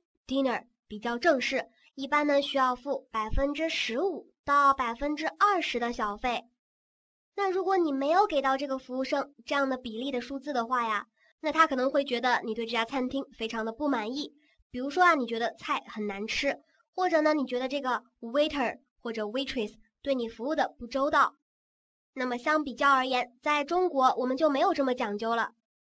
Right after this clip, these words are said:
哪里还用得着去算这个百分之十是多少，百分之二十是多少呢？是不是特别的麻烦？那么这种情况呀，是一种非常典型的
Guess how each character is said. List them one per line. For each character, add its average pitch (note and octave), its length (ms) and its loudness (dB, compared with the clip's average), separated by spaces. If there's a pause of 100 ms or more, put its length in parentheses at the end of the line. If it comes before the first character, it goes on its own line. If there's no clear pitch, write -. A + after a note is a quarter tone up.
(180)
哪 C4+ 220 0
里 F4+ 120 0
还 D4 160 0
用 D#4+ 120 0
得 D4 60 2
着 C4+ 280 0
去 D4+ 180 -8
算 D4+ 260 -2
这 D4 140 0
个 B3+ 240 -4
百 A#3+ 160 -4
分 D4+ 200 -2
之 E4+ 160 -4
十 C4 380 -2
是 - 180 -8
多 A#3+ 160 -2
少， A#3 320 -2
百 B3 160 -2
分 C#4 160 -2
之 D4+ 60 -2
二 F4 300 6
十 B3+ 160 -4
是 B3+ 120 -4
多 B3 140 -2
少 G#3+ 220 0
呢？ A#3 160 0 (340)
是 - 160 -10
不 C4 80 -12
是 B3 80 -10
特 C#4 140 -4
别 A#3+ 100 -2
的 A#3 80 -4
麻 G#3+ 220 -2
烦？ G#3+ 240 0 (460)
那 C#4 100 -2
么 C4 100 0
这 D4+ 160 -2
种 C#4+ 160 2
情 B3+ 160 -4
况 C4 180 0
呀， A3+ 140 -2
是 B3 160 -6
一 B3 80 -6
种 A3 240 -4
非 C4+ 120 -4
常 B3+ 220 -4
典 A#3 240 -4
型 A#3 200 -2
的 C#4+ 160 2